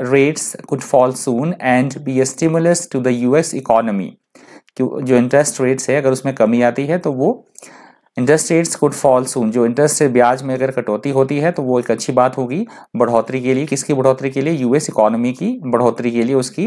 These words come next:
अ, मतलब उसमें वृद्धि होने के लिए, जो उस, वहाँ की अर्थव्यवस्था है यूएस की। अगला हमारा शब्द है स्टर।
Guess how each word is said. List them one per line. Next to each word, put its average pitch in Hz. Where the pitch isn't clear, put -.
अ, 107
मतलब 135
उसमें 175
वृद्धि 123
होने 110
के 98
लिए, 98
जो 104
उस, 110
वहाँ 113
की 190
अर्थव्यवस्था 104
है 147
यूएस 101
की। -
अगला 113
हमारा 147
शब्द 160
है 165
स्टर। 156